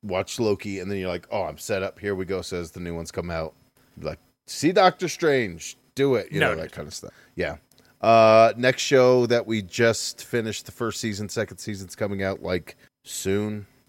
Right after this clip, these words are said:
Speaker 1: Um, Ted Lasso on Apple T V, uh, stars, uh, Jason Sudeikis, who's this, like, college or high school f-, football coach in America and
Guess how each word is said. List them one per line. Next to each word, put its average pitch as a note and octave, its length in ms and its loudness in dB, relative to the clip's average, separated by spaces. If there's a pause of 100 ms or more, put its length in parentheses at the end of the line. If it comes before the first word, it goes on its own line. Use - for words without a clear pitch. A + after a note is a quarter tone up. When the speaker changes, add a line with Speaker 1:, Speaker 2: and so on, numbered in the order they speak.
(180)
Speaker 1:
Um, F#2 420 2 (220)
Ted C3 220 4
Lasso A2+ 580 2
on G2 200 -2
Apple G2 320 -2
T G2+ 220 -6
V, G#2 300 -2 (560)
uh, F#2 180 2
stars, G2+ 560 2
uh, F#2 140 0
Jason G#2+ 420 -2
Sudeikis, G2+ 720 -4
who's F#2+ 220 -6
this, - 260 -8
like, F2+ 200 -2 (500)
college A2+ 520 2
or A2 80 -2
high A2 220 0
school G#2+ 440 -2
f-, - 200 -18 (180)
football C3+ 480 4
coach - 580 -2
in G#2 200 0
America C3+ 680 2 (540)
and F#2+ 680 0